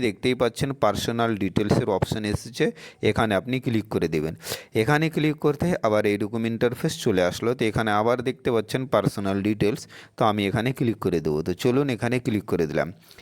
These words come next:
এখানে ক্লিক করতেই আপনার কাছে চলে আসলো পার্সোনাল ডিটেলস এবং ওপরে চলে আসবে আপনার মোবাইল নাম্বার। তো এখানে আপনি ক্লিক করে দেবেন। এই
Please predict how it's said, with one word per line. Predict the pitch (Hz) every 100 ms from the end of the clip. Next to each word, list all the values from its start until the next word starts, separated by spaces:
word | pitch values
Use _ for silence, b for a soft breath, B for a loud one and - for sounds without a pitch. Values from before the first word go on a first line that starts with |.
| B B 110
এখানে | 123 147 151 123
ক্লিক | 123 139 147
করতেই | 135 120 127 98 113
আপনার | 113 113 107
কাছে | 107 127 233 B B - -
চলে | 117 110
আসলো | - 117 113
পার্সোনাল | 107 104 107 107 110 110
ডিটেলস | 101 117 - 113
এবং | 107 104 -
ওপরে | 113 147 160 160
চলে | 117 101
আসবে | 98 110 127 104
আপনার | 104 98 156 B B 101
মোবাইল | 110 104 101 92
নাম্বার। | 82 76 82
তো | - 101
এখানে | 123 -
আপনি | 92 110 113
ক্লিক | 107 101 110
করে | 110 113
দেবেন। | 127 170 - B B
এই | 113